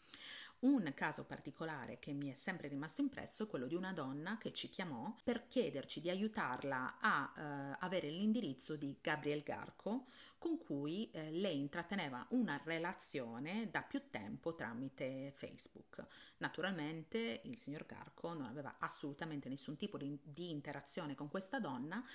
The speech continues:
ma questa donna era convinta dell'interesse di Garco grazie ad alcuni, mm, messaggi che lei interpretava, fra virgolette, ehm, guardando il social media di questo attore. Quindi era una cosa assolutamente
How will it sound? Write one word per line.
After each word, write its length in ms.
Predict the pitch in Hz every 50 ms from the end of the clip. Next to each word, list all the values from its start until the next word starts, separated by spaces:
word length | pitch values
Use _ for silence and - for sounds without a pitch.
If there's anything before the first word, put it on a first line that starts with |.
| - - -
ma 160 | - 233 -
questa 340 | - - 151 - - - 185
donna 320 | 185 220 226 196 143 131
era 160 | 131 127 135 -
convinta 580 | - - 180 175 185 214 285 233 147 139 143
dell'interesse 540 | 135 135 127 135 143 - 185 - - - -
di 100 | - 226
Garco 560 | - - - - - - - - - 190 190
grazie 420 | 175 - - - - - - - 123
ad 60 | 120
alcuni, 520 | 135 147 - - 175 185 190 185 185 - - - -
mm, 580 | - - 147 - - - - - - - - - - -
messaggi 720 | 151 165 156 - - - - 127 120 123 135 135 170 170
che 100 | - 196
lei 140 | 165 135 131
interpretava, 920 | 135 151 - 202 196 - - 262 269 262 - 127 113 107 120 - 147 156
fra 160 | 151 - 156
virgolette, 840 | - 139 135 135 151 165 202 214 180 120 101 - - - - 202 220 - - - - - - - -
ehm, 720 | - 165 151 151 147 147 147 143 143 147 143 143 147 143 160
guardando 760 | 185 214 214 202 170 147 135 135 139 139 143 160 156 156 156
il 60 | 143
social 320 | - 135 127 - 180 170
media 320 | 147 120 120 123 135 120 117 -
di 300 | - 110 113 139 135 -
questo 260 | - 131 - - -
attore. 360 | - - - - - 113 - -
Quindi 340 | - - 156 139 113 107 - - - _ -
era 160 | - 175 156
una 140 | 147 147 143
cosa 220 | - 156 135 135 135
assolutamente 920 | - - 170 156 143 - 151 156 156 156 147 - - 143 135 127 - -